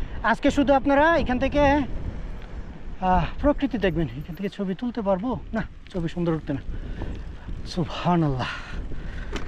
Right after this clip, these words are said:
আমি আজকে প্রকৃতি দেখে শেষ করতে পারতাছি না রে ভাই। আহ, আবার এই পাহাড়ের উপর উঠা।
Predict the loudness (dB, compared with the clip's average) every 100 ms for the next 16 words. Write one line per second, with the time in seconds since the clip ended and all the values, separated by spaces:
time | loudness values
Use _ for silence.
0 | -4 -2 -2 0 0 0 -2 -2 0 2
1 | 4 4 4 4 4 0 0 2 4 2
2 | 4 4 4 4 2 2 4 4 2 0
3 | 2 4 4 2 0 -4 -6 -8 -8 -10
4 | -8 -6 -4 -4 -6 -8 -10 -10 -10 -10
5 | -10 0 6 8 6 6 4 6 6 6
6 | 4 2 4 2 2 0 0 2